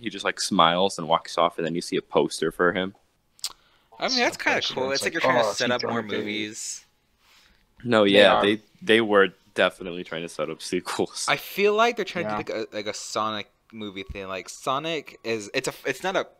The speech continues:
Speaker 2: great movie, but it's not hor-, it's a harmless movie. It's not bad. You could probably watch it a few times before you get tired of it, like Mortal Kombat. And I feel like
Speaker 1: I just hope,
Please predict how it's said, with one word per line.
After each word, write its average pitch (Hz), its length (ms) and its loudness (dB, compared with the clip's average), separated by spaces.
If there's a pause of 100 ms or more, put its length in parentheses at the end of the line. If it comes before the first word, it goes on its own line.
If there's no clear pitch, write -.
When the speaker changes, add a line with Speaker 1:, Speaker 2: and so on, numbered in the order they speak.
(140)
Speaker 2:
great 127 240 0
movie, 165 280 -4
but - 400 -20
it's - 100 -10
not 127 140 0
hor-, 120 140 -8
it's 123 120 -4
a - 20 -4
harmless 160 420 -6
movie. 107 200 -8
It's - 160 -8 (120)
not 139 300 -2
bad. 98 360 -6 (560)
You 143 120 -10
could - 80 -16
probably 170 180 4
watch 123 220 2
it 127 60 -4
a 113 40 -6
few 120 140 -10
times 113 380 -8
before 110 100 -8
you 107 60 -8
get 104 100 -10
tired 98 220 -4
of 87 100 -10
it, 85 220 -8
like 92 120 -12
Mortal 104 280 -6
Kombat. 87 400 -10 (340)
And 113 100 -6
I 101 60 -4
feel 123 200 -4
like 113 140 0
Speaker 1:
I 101 120 8
just 131 240 -2
hope, 139 240 4